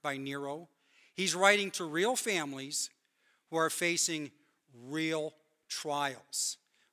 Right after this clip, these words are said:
We get from our text that apparently these, these families, these people, were yanked out of their homes forcibly against their will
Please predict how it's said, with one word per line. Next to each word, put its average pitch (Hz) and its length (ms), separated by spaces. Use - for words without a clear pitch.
We 139 140
get 196 240
from 175 200
our 131 280
text - 600
that 147 200
apparently 156 800
these, 156 340
these 151 200
families, 196 540
these 135 160
people, 156 500
were 139 280
yanked 143 600
out 233 180
of 233 80
their 240 140
homes 151 600
forcibly 175 540
against 185 320
their 247 100
will 139 420